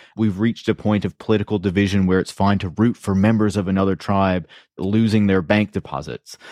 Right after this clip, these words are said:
And then Flo Crivello, who is a founder in the industry, in a tweet thread said, "We're having actual, honest to God, hammer and sickle communists hating tech and actually wanting our heads on a spike." Now, I have to admit, I had a, <laughs> I had a bit of a laugh on that one. I was like, "Oh, is he describing me?"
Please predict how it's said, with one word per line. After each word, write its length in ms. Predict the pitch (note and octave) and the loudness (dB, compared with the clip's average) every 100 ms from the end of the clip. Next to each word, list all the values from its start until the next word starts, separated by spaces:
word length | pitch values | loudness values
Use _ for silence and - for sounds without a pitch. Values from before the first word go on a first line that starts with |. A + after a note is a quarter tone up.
| - | -4
And 160 | A2 A2+ | 2 4
then 240 | A#2 A2+ | 4 2
Flo 420 | - - G#2+ G#2+ G#2 | -4 0 2 2 0
Crivello, 560 | G2+ F#2 C3+ A2 G#2+ | -2 0 2 2 2
who 140 | G2+ G2 | 0 0
is 300 | F#2+ F2+ - - | 0 -4 -10 -10
a 80 | |
founder 480 | G2 G2+ G2+ G2 G2 | -2 0 0 0 -2
in 180 | F#2+ G2 | 0 0
the 140 | F#2 | 2
industry, 640 | F#2 F#2 - F#2 F#2+ F2+ F2 - - | 0 -2 -4 -2 0 0 -2 -10 -2
in 140 | F#2+ | 0
a 140 | F#2 F2 | 2 0
tweet 340 | - B2 A#2+ | 0 0 2
thread 340 | G2 F#2+ F#2 E2+ | 0 2 0 0
said, 300 | G2+ F#2 F2 - - _ | 0 0 -4 -10 -20 _
"We're 180 | A2+ A#2 | 0 2
having 400 | A#2 A#2 G2+ F#2+ | 2 2 0 -2
actual, 500 | A#2 C#3 - F#2 E2+ - | -2 -4 -4 -4 -4 0
honest 380 | A2 A#2 A#2 - | 2 2 0 -2
to 60 | |
God, 360 | G2 F#2 F2+ E2+ | 0 0 0 -2
hammer 400 | - G#2+ A2 A2 | -2 0 0 0
and 140 | F#2 | -2
sickle 300 | - G2+ G2+ | -4 -4 -2
communists 540 | - G2 G2 F#2+ F2 - | -2 -2 0 0 -2 -2
hating 360 | - A#2 A#2+ | 0 2 0
tech 360 | A#2 G2 F2+ - - - | 0 0 -2 -6 -20 -6
and 140 | F#2+ | -2
actually 380 | F#2+ A2 - G#2+ | 0 -2 0 0
wanting 360 | F#2+ F#2+ G2 F#2+ | 2 2 2 0
our 80 | A2 | 0
heads 320 | - G#2 G#2 | 0 0 0
on 140 | F#2 | -2
a 40 | F#2 | -4
spike." 440 | - G#2 F#2 - - - | -2 0 0 -6 -16 -2
Now, 120 | A#2 G#2+ | 2 4
I 60 | |
have 140 | A2+ G2 | 2 2
to 120 | G#2+ | 0
admit, 220 | F#2+ F#2+ | 2 0
I 80 | F#2+ | 0
had 160 | G#2 | 0
a, 120 | G2+ F#2+ | 0 0
<laughs> 20 | |
I 40 | |
had 220 | G2+ C3+ A#2+ | 0 2 2
a 60 | |
bit 160 | G#2+ A2 | 0 0
of 80 | G2+ | 2
a 60 | |
laugh 320 | G2+ G#2 G2+ | 2 2 0
on 140 | F2+ E2+ | -4 -6
that 160 | E2 | -8
one. 140 | F2 G2+ | -8 -8
I 40 | |
was 100 | G2 | -6
like, 160 | G#2+ C#3 | -4 0
"Oh, 100 | C3 | 0
is 120 | - | 0
he 80 | G#2+ | -4
describing 540 | G#2 - G2+ G2+ G#2 | -6 -4 -4 -2 -2
me?" 240 | G#2 A#2 | 0 0